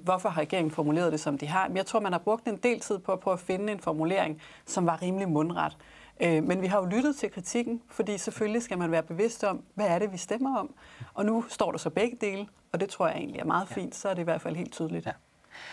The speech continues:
Speaker 2: Men det rette, den rette vej frem for Danmark, det er en oprustning. Vi skal bruge flere penge på militæret.
Speaker 1: Jamen, det er nødvendigt, at vi bruger nogle flere penge, øh, på vores militær, øh, fordi det tror jeg er synligt for enhver,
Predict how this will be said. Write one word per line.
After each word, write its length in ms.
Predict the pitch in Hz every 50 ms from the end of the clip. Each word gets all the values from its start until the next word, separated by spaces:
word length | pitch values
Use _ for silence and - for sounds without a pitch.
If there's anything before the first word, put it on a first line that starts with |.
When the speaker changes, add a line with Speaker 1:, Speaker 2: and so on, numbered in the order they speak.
| - - -
Speaker 2:
Men 140 | 120 117 113
det 180 | 131 131 -
rette, 380 | 127 123 - 160 180 180 170 175 - - - - -
den 160 | 143 139 139
rette 200 | 139 156 180 175
vej 140 | 170 156 147
frem 320 | 139 - - - - 175
for 120 | - - 160
Danmark, 400 | - - 131 131 160 180 190 - - - -
det 140 | - 156 156
er 80 | 147 147
en 160 | 156 156 160 -
oprustning. 640 | - 139 131 - - 131 117 - - - 113 95 95 123
Vi 60 | 127
skal 100 | - -
bruge 140 | 131 123 113
flere 360 | - - - 151 156 165 175
penge 260 | 170 - 139 135 135
på 100 | 127 135
militæret. 380 | 127 117 104 - - 104 82 - - - _ _ _ _ _ _ _ _ _ _ _ _ - - - - - - - - _ - -
Speaker 1:
Jamen, 260 | 196 180 175 165 160
det 80 | 214
er 40 | 226
nødvendigt, 420 | 214 202 175 208 226 233 214 185 185
at 100 | 170 151
vi 80 | 165
bruger 240 | 160 - 185 196 208
nogle 160 | 208 190 175
flere 220 | - - 190 190 185
penge, 420 | - - 185 180 180 202 208 208 220 -
øh, 260 | 190 180 170 165 156
på 180 | 160 - 202 196
vores 320 | 190 214 196 170 156 -
militær, 520 | 175 170 160 160 160 - 208 208 196 175 175 - - -
øh, 320 | 190 190 170 170 165 160
fordi 600 | 165 - - 190 180 - 220 208 202 - - - - _ -
det 120 | 208 202
tror 160 | - - 202
jeg 100 | 190 180
er 40 | 170
synligt 380 | 170 - 202 202 208 220 214 -
for 120 | - 190
enhver, 340 | 180 175 175 190 202 202